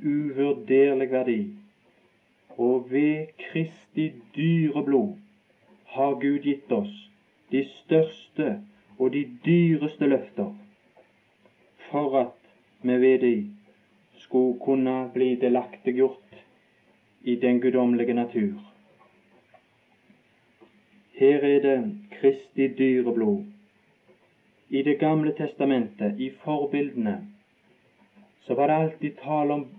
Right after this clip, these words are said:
blodet bare. Og om ikke blod ble utgitt, så var det ikke forlatelse.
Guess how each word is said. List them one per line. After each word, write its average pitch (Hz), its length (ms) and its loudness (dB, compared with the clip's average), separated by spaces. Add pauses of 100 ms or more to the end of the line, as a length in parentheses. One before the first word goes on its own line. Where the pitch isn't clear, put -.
(400)
blodet 127 520 0
bare. - 320 -4 (1800)
Og 131 200 2
om 151 80 2
ikke 156 300 -4 (140)
blod 151 400 2
ble 135 100 4 (140)
utgitt, - 420 -8 (840)
så - 180 -6
var 127 180 2
det 123 160 -2
ikke - 240 -12
forlatelse. 123 640 -4